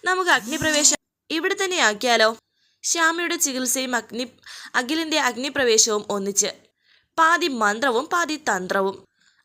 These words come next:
അഖിൽ അതിനെപ്പറ്റി ആലോചിക്കുന്നു. ഒടുവിൽ അഖിൽ അതിന് സമ്മതിച്ചു. പിന്നീട് കാണിക്കുന്നത്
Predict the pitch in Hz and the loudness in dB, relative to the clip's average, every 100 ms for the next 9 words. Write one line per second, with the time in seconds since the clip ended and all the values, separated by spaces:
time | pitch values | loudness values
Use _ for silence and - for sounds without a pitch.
0 | - 320 339 330 311 359 349 269 220 233 | 0 0 2 2 2 0 -4 -4 -2 0
1 | 180 185 180 - 190 220 - _ _ _ | 2 0 -2 -2 -4 -4 -8 _ _ _
2 | _ - 339 294 262 240 247 349 392 370 | _ -4 0 2 2 2 0 0 0 0
3 | 302 294 269 208 185 190 190 233 240 _ | -2 -4 -2 -2 -2 -2 0 0 -2 _
4 | _ _ _ _ _ _ _ _ _ _ | _ _ _ _ _ _ _ _ _ _
5 | _ _ _ - 349 349 370 339 294 208 | _ _ _ -10 -6 -2 -2 2 2 2
6 | 202 190 233 | 0 0 0